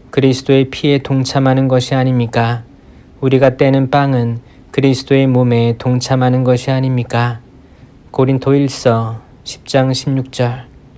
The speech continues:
그래서 나는 이 형제들에게 부탁하여 먼저 여러분에게 가서 여러분이 이미 약속한 축복의 선물을 미리 갖추어 놓게 할 필요가 있다고 생각하였습니다. 이렇게 하여 그것을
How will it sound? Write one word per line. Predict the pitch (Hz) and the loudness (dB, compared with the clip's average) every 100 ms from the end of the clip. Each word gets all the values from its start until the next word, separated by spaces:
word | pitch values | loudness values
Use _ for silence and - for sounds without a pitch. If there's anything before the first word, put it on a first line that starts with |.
| - 127 - - - | -12 -12 -12 -20 -20
그래서 | - 139 131 143 | -2 0 2 2
나는 | 135 135 135 | 2 4 2
이 | 131 | 0
형제들에게 | 135 147 135 139 135 131 127 | 0 -4 0 0 2 0 0
부탁하여 | 131 127 131 123 127 120 117 123 117 - - - | -2 -2 -2 0 0 2 2 2 -2 -12 -20 -6
먼저 | 131 127 127 127 | 2 4 6 6
여러분에게 | 127 131 127 127 127 135 | 8 8 4 2 2 2
가서 | 131 120 - 120 117 120 - - - | 2 0 2 0 0 -4 -16 -16 2
여러분이 | 127 131 127 127 127 | 6 6 4 2 2
이미 | 123 127 | 2 2
약속한 | 127 123 139 127 139 131 | 2 0 -4 -4 -2 -2
축복의 | - - 151 139 139 | -6 -4 -2 0 0
선물을 | 131 147 147 135 123 120 120 - - - | -2 -4 -2 0 0 -2 -4 -14 -18 -4
미리 | 127 131 | 0 0
갖추어 | 123 127 123 - 131 | 0 -2 -2 -2 0
놓게 | 131 120 - | 0 -2 0
할 | 123 127 127 | 0 0 -2
필요가 | - 143 127 131 | -6 -4 0 0
있다고 | 123 123 123 123 | 0 0 0 0
생각하였습니다. | 123 131 127 123 127 123 - 123 120 120 117 117 - - - - - - | -4 -2 -2 -2 0 -2 -2 -4 -2 -2 -4 -8 -18 -20 -20 -20 -20 -6
이렇게 | 135 135 131 | 0 0 4
하여 | 127 127 127 | 4 6 4
그것을 | 131 127 123 - 120 117 | 0 0 0 0 0 0